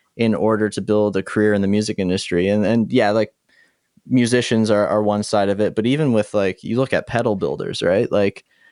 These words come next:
how many people are making overdrives? Everyone,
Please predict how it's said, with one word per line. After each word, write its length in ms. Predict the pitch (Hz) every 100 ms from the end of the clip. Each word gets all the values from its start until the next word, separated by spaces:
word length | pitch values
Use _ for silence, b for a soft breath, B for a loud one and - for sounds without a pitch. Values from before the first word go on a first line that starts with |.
| b b _ _ -
how 340 | - 131 156
many 300 | 160 156 120
people 360 | 101 127 135 110
are 80 | 101
making 320 | 107 107 98
overdrives? 800 | 104 117 98 - 60 50 - - -
Everyone, 640 | 139 143 101 85 64 -